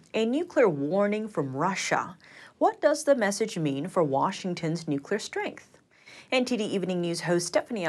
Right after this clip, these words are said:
Cox spoke to Patty Jane Geller on the nuclear pact, especially in light of rising U S China tensions.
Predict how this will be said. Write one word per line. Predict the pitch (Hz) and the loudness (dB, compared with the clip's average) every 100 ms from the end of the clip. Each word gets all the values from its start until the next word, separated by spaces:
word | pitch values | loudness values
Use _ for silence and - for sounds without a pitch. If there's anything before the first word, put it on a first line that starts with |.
| 156 | -4
Cox | - 196 - | -2 -4 -4
spoke | - - 165 | -6 0 0
to | 165 | 0
Patty | 165 - 277 277 | -6 -4 -4 -2
Jane | 233 226 180 | -2 -2 0
Geller | 156 196 220 | 0 0 0
on | - 175 | 0 0
the | 156 | 0
nuclear | 175 277 - 226 | -4 -6 -2 -2
pact, | 226 - 139 - - - - - _ | -2 -6 -6 -6 -12 -20 -20 -20 _
especially | - - - 196 349 - 190 180 180 | -8 -8 -2 0 0 0 2 2 2
in | 196 | 0
light | 185 180 | 2 2
of | 175 160 | 2 2
rising | 254 349 320 247 | 0 0 -2 -2
U | 220 | -2
S | 233 - | -2 -4
China | - - 277 208 | -8 -6 -4 -4
tensions. | - 247 247 - - - - | -4 -8 -6 -6 -6 -8 -10